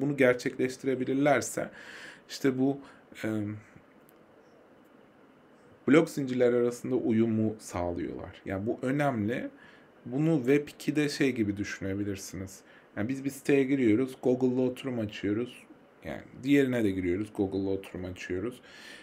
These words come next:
Veya Facebook'la oturum açıyoruz. Yani bir, çok hızlı bir şekilde oraya geçebiliyoruz ya.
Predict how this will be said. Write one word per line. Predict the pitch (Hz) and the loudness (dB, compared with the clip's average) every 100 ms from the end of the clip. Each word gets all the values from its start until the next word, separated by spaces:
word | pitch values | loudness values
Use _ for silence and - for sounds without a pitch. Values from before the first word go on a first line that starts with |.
| - 123 | -6 6
Veya | 117 120 120 - - - | 8 8 6 -2 -20 -12
Facebook'la | 110 139 123 110 - 113 | -2 0 0 -8 -4 -2
oturum | 101 - 98 95 | 0 -2 -4 -4
açıyoruz. | 92 - 95 107 - - - - - - | -6 -4 -2 -2 -8 -14 -20 -20 -16 -6
Yani | 117 120 | -4 0
bir, | 170 170 - - | 2 0 -2 -6
çok | - 180 | 2 2
hızlı | - 160 160 175 | 8 6 10 8
bir | |
şekilde | 147 147 - 143 147 | 8 2 2 4 6
oraya | 139 139 131 | 6 6 6
geçebiliyoruz | 123 127 139 127 131 170 117 80 80 | 4 2 2 2 4 4 2 0 -6
ya. | 80 | -6